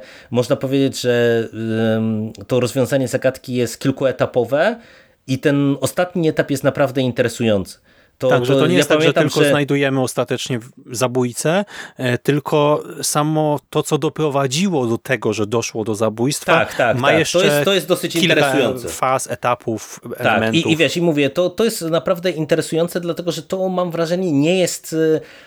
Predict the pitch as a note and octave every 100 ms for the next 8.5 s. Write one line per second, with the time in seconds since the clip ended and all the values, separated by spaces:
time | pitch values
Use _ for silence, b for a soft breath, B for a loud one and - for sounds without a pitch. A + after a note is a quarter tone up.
0 | - B2 C3+ C#3 B2+ A2 D#3+ D#3+ - D#3+
1 | C3+ C#3 - B2+ - B2 A2 E2 D2+ -
2 | - - A2+ A#2 A#2+ A#2+ C3 C#3 C3+ C3
3 | C3+ - D3+ D3 D3+ D3+ C#3+ C#3 C3+ B2+
4 | A#2+ B2+ B2 A#2+ B2+ C3+ C3 D#3 E3+ D#3+
5 | B2+ C3 A#2+ A2+ B2 B2 A#2 A#2 A2+ A2+
6 | A2+ A#2+ C#3 D3+ C3+ B2+ A#2+ A2+ A2 G#2+
7 | G#2+ A2+ G#2+ A2 A2+ G#2 - C3+ B2 B2
8 | A2+ B2 A#2+ A#2+ A2+